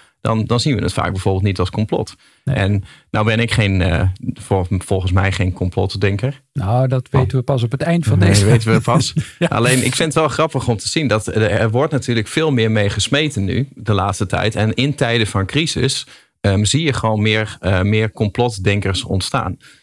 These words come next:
Speaker 2: Ja.
Speaker 1: Hè? Of tenminste, het komt meer in de media, dus het wordt vaker genoemd. Eh, en het is eigenlijk pas in mijn leven in ieder geval voor het eerst dat ik meemaak dat mensen het op grote schaal over hebben van, "Je hebt complotgekkies of complotdenkers.
Speaker 2: Mhm.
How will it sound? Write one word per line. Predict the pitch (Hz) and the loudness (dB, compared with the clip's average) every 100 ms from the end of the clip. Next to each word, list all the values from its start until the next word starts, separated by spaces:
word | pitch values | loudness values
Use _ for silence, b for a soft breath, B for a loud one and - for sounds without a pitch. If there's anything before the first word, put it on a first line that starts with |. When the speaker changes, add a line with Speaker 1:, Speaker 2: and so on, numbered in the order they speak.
| B | B
Speaker 2:
Ja. | - | -2
Speaker 1:
Hè? | 107 135 | 0 0
Of | 107 | 0
tenminste, | - 107 - 101 95 | 0 0 0 0 2
het | 104 104 | 0 -2
komt | - 104 | 0 0
meer | 110 110 | 2 2
in | 92 101 | 2 0
de | |
media, | 101 107 113 98 - | 2 2 0 -2 -2
dus | - - | -2 -2
het | 90 | 0
wordt | 95 - | -2 -2
vaker | 98 - 90 | -2 -2 -4
genoemd. | - 98 107 190 - B B B B | -2 0 0 -2 -8 B B B B
Eh, | - 92 95 92 | -4 0 0 0
en | 101 107 | 0 0
het | 104 | 0
is | - | -2
eigenlijk | - 143 131 | -2 -2 -2
pas | - 107 - | 0 -2 0
in | - | 0
mijn | 107 120 | 0 0
leven | 165 160 147 | 0 0 2
in | |
ieder | 151 139 | 2 0
geval | - 127 | 0 0
voor | 120 | 0
het | 113 | 0
eerst | 123 135 | 0 0
dat | 127 | 0
ik | 110 | 0
meemaak | 113 123 120 110 113 | 2 2 2 0 0
dat | 104 | 0
mensen | 110 110 107 | 0 0 -2
het | - | -2
op | 104 | -2
grote | 113 117 117 | 0 0 -2
schaal | - 110 101 | -2 0 2
over | 101 104 | 0 0
hebben | 98 107 101 | 0 0 0
van, | 101 | 0
"Je | 98 | 0
hebt | 98 - | 0 -2
complotgekkies | - 101 113 135 - 123 143 135 | -4 0 0 0 -2 -2 -2 -2
of | - 110 | -2 -2
complotdenkers. | 120 95 113 123 110 110 127 147 - - | -2 -2 0 0 0 0 0 -4 -4 -2
Speaker 2:
Mhm. | 123 110 110 | 0 2 2